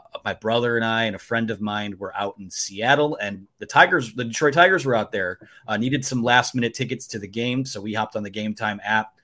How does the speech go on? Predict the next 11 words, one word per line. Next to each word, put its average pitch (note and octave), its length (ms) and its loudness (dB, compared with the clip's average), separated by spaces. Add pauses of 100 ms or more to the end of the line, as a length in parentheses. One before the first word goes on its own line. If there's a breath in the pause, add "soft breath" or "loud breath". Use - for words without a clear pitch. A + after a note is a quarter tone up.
(360 soft breath)
and G#2 420 -6 (100)
they G#2+ 100 -4
were C3 100 0
able D3 140 4
to C#3+ 80 2
hook D3 140 -2
that D#3+ 140 8
up. D#3+ 200 8
It's - 180 -14
a - 40 -20
fast, B2+ 640 2